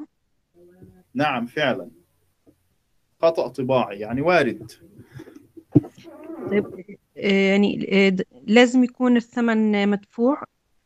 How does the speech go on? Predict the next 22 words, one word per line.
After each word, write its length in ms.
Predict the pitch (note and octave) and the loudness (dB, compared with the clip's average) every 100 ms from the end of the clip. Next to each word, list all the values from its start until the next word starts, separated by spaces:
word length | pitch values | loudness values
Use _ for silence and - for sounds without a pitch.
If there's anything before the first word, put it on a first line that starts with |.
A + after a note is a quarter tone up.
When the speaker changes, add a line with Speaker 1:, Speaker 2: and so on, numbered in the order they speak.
| _ _ _ | _ _ _
Speaker 2:
عاجل 420 | G3 G#3+ G#3+ B3+ - | 2 4 4 0 2
أم 320 | A#3 A#3 A3 | 2 2 2
يكفي 480 | A#3 B3 - A3+ G3+ | 0 -2 -4 -2 0
عقد 320 | A3+ A3 G#3 | -2 -4 -2
ال-، 280 | G#3 G3+ F#3+ | -2 0 0
البيع؟ 480 | F#3+ F#3+ G3+ F3+ - _ _ _ _ _ _ _ _ _ _ _ | 0 0 0 -2 -6 _ _ _ _ _ _ _ _ _ _ _
Speaker 1:
هذا 400 | G3+ A3 G3 F#3 | 6 6 6 4
بالاتفاق 840 | E3+ E3 D#3+ E3+ F3+ F#3 G3 G3 | 2 0 -2 -2 2 4 4 4
بين 260 | D#3+ D#3 D3+ | 2 4 4
البائع 520 | C#3+ C#3 F3+ E3 C#3+ | 4 6 8 8 6
والمشتري، 840 | C#3+ C#3+ C3+ A#2+ - B2+ G2+ F#2 - _ _ - | 6 6 4 0 -2 -2 -2 -8 -16 _ _ -6
كلاهما 580 | D3+ D#3+ D#3+ F#3+ E3+ C#3+ | 0 2 2 2 0 0
جائز 420 | C3 B2+ G#2 G#2 | 0 -2 -2 -8
إن 100 | A2 | -10
شاء 340 | A#2+ C#3+ B2 | -4 -2 -2
الله 380 | A2 G#2 F#2+ - _ _ _ - | -4 -6 -10 -12 _ _ _ -20
بثمن 500 | - D3+ D3 C#3 B2+ | -8 -6 -4 -4 -4
عاجل 460 | A#2 D3 E3+ F#3 E3+ | -4 -4 -4 -6 -8
أو 220 | A#2 G2 | -8 -10
آجل. 320 | F#2 - - _ G#3+ G#3 _ _ _ _ - _ _ _ - | -16 -20 -20 _ -20 -20 _ _ _ _ -20 _ _ _ -14
Speaker 2:
نعم، 220 | G3 F#3+ | -10 -8
شكرا. 240 | - - | -10 -18